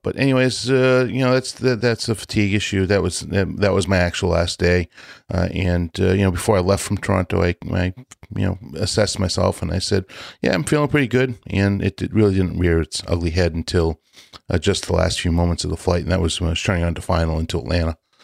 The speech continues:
And I actually had to click the autopilot off because it wasn't doing what I wanted to do. And it didn't do what I wanted to do because I was not doing it the way it should have been done, um, and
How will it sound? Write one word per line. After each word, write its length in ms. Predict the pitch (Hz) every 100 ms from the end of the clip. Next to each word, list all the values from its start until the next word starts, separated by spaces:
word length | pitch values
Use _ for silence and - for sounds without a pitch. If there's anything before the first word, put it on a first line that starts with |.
| - - _
And 260 | 85 82 82
I 40 |
actually 360 | 90 101 - 95
had 140 | 87
to 40 | -
click 260 | - 117
the 100 | 107
autopilot 420 | 98 95 95 87
off 220 | 85 85 -
because 280 | 90 95
it 60 | 90
wasn't 300 | 98 95 90
doing 180 | 98 90
what 140 | 92
I 40 | 87
wanted 320 | 92 92 -
to 80 | 95 95 -
do. 40 | - - - -
And 200 | 90 82
it 140 | 92
didn't 200 | - 101
do 100 | 92 95
what 100 | 92
I 60 |
wanted 280 | 87 107 113
to 60 | 92
do 200 | 92 101
because 400 | 95 104 90 -
I 180 | 78 95
was 360 | 92 90 80 - - _ _ -
not 200 | 101 101
doing 240 | 104 98
it 140 | 95 - -
the 80 | 92
way 140 | 95
it 60 | 92
should 140 | 113
have 60 | 90
been 100 | 92
done, 240 | 95 110 - _ _ _ _ -
um, 720 | 87 90 90 90 92 90 92
and 520 | - 92 90 87 87